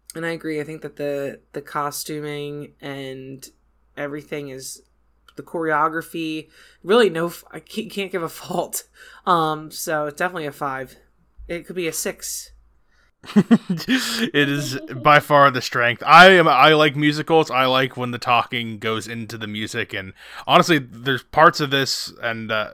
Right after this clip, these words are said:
Speaker 2: that, like, after the blackout, there's some kind of breaks where they don't really have songs 'cause it's supposed to be, like, that somber time, and that's,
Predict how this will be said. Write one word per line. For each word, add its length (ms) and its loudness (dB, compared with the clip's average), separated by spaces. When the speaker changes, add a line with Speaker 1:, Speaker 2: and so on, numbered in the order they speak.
Speaker 2:
that, 160 -6
like, 320 -4
after 640 0
the 100 -10
blackout, 640 0
there's 180 0
some 260 -2
kind 180 0
of 120 -8
breaks 540 -2
where 120 -6
they 100 -6
don't 180 -4
really 180 -4
have 140 -2
songs 420 -6
'cause 100 -10
it's 80 -14
supposed 220 -12
to 60 -18
be, 80 -10
like, 140 -6
that 180 -8
somber 300 -6
time, 320 -2
and 400 0
that's, 440 -2